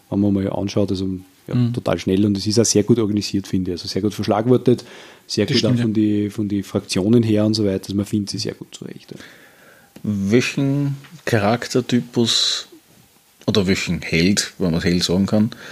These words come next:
Speaker 3: habt ihr gespielt, beziehungsweise hat euch am meisten gefallen oder würdet spüren, äh, spielen wollen, weil was Besonderes dran ist?
Speaker 1: Die Antwort ist der Slayer.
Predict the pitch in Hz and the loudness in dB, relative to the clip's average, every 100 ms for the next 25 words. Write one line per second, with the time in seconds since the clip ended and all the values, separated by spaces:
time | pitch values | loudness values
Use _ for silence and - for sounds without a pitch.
0 | - - - - 95 - - - 92 90 | -18 -20 -6 -2 -2 -2 -2 -2 0 0
1 | 85 - - 107 120 - 110 - 98 95 | 0 -6 0 2 2 0 -4 0 0 0
2 | 92 92 95 95 90 90 80 - 92 - | -2 0 0 0 0 -2 -2 -2 -4 -2
3 | 95 98 110 - 87 95 87 85 87 104 | 0 2 2 0 0 0 0 -2 2 2
4 | 107 - - - 98 98 95 95 92 - | 2 0 -4 -2 2 4 4 2 0 0
5 | 87 - 101 95 87 92 101 104 98 92 | 0 2 4 4 4 2 4 4 4 0
6 | 76 87 87 80 - - - 92 90 87 | -2 -2 -2 -4 -10 -12 -4 0 0 0
7 | 92 - - 90 85 - 92 78 67 - | -2 -2 -2 0 -2 -4 -6 -8 -8 -12
8 | _ _ _ - - 104 101 104 98 98 | _ _ _ -20 -2 2 2 2 -2 -4
9 | 87 - 90 90 85 | -4 -6 -6 -6 -8